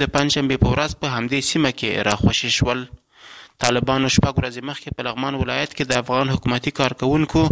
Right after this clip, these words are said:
د شلو کسانو د راخوشي کېدو خبر ورکړی و. د سولې په چارو کې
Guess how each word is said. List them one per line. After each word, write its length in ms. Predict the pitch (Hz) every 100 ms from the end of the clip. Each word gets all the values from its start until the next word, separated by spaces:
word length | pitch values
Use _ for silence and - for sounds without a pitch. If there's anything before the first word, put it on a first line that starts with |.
| - - - 131
د 100 | 127 -
شلو 200 | 160 156
کسانو 360 | 143 - 151 151
د 100 | 131
راخوشي 360 | 120 - - 127 -
کېدو 260 | 127 147 139 -
خبر 340 | - 117 139 117
ورکړی 460 | 87 101 113 110 113
و. 100 | 127 - - _ _ 120
د 120 | 127 120
سولې 240 | - 127 127
په 80 | 120
چارو 200 | 131 127
کې 80 | 127